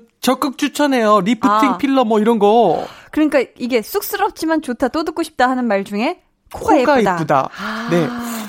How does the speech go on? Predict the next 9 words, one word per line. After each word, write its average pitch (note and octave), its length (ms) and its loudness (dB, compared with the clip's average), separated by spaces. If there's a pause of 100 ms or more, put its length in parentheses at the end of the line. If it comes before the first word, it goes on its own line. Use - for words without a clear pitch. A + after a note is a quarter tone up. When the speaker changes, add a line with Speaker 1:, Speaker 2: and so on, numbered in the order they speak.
(260)
Speaker 2:
이런 A#3+ 200 2
Speaker 1:
후천적이더라도, F3+ 920 0
Speaker 2:
이야기. C#3+ 120 -4
Speaker 1:
네, C#3 140 0
Speaker 2:
네, C#4 120 -2
네. F3 160 -6
Speaker 1:
코가 C#4 200 -2
예쁘다가 E3+ 460 -4
참 - 480 -4